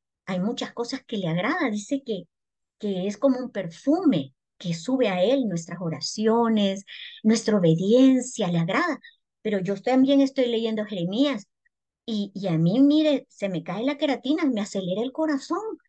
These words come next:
cuando yo veo que él está molesto de ver a su pueblo, eh, necio, que no hace caso. Entonces, porque entiendo que en esos tiempos, pues, no estaba la Biblia, habían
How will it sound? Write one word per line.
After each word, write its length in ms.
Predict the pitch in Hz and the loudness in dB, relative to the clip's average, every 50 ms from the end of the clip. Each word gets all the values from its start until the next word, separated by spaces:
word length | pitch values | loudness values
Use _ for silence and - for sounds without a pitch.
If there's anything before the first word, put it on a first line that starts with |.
| _ _ _ _ _ | _ _ _ _ _
cuando 260 | - 254 240 233 226 220 | -6 -4 -4 -2 -2 -2
yo 200 | 208 220 220 220 | 0 0 0 2
veo 340 | 262 294 349 370 359 - - | 2 2 2 2 -2 -4 -4
que 320 | 269 233 226 233 254 277 | -4 -2 0 0 0 0
él 80 | 302 311 | 0 0
está 400 | 311 277 - - - 262 294 320 349 | -4 -4 -6 -10 -6 -6 -4 -4 -2
molesto 640 | 285 214 185 180 185 190 233 330 392 403 - - 320 | -4 -4 -4 -6 -4 -2 -4 -4 -4 -6 -10 -6 -2
de 120 | 294 254 | -2 -2
ver 180 | 208 214 214 262 | -2 -2 -4 -4
a 80 | 285 | -6
su 240 | 277 - - 226 202 | -6 -8 -12 -12 -12
pueblo, 580 | - 214 214 220 226 247 269 294 311 320 320 311 - - _ - _ _ _ _ _ _ - | -6 -4 -2 0 0 2 2 2 2 2 2 -2 -6 -20 _ -20 _ _ _ _ _ _ -8
eh, 160 | 202 185 - | -8 -6 -2
necio, 480 | 165 165 165 175 214 269 - - - 539 539 539 440 294 175 - _ _ | 0 0 0 0 -2 -2 -2 0 2 4 4 4 2 0 -2 -4 _ _
que 120 | - 208 202 | -4 0 0
no 100 | 202 214 | 0 0
hace 240 | 208 - 320 285 | 0 -2 -4 -4
caso. 560 | - 320 339 440 440 - - 339 294 180 170 _ - _ _ _ _ _ | -2 -4 -4 -4 -4 -6 -2 -2 -2 -2 -4 _ -20 _ _ _ _ _
Entonces, 540 | - 214 208 - 226 226 - 269 285 277 269 - _ _ _ _ _ _ _ _ _ - | -8 -8 -4 -4 -4 -2 0 0 0 0 0 -8 _ _ _ _ _ _ _ _ _ -2
porque 440 | - 233 233 240 - 208 202 196 196 - | -2 -2 0 0 -2 -2 -2 -2 -2 0
entiendo 440 | 202 190 180 170 202 202 240 277 | 0 0 0 0 2 2 2 4
que 80 | 277 285 | 4 2
en 80 | 262 240 | 0 0
esos 260 | 220 - 269 269 - | 0 -2 -4 -4 -2
tiempos, 280 | - 240 254 269 370 - | -4 -4 -4 -4 -8 -4
pues, 140 | - 269 240 | -4 -4 -2
no 80 | 240 254 | -2 -6
estaba 380 | 254 - - 254 240 226 208 | -6 -6 -6 -6 -4 -4 -4
la 140 | 185 165 170 | -4 -4 -4
Biblia, 380 | 190 262 508 - 392 285 202 180 | -4 -6 -6 -6 -6 -6 -6 -4
habían 380 | 175 196 233 262 247 208 - | -4 -4 -4 -4 -6 -8 -10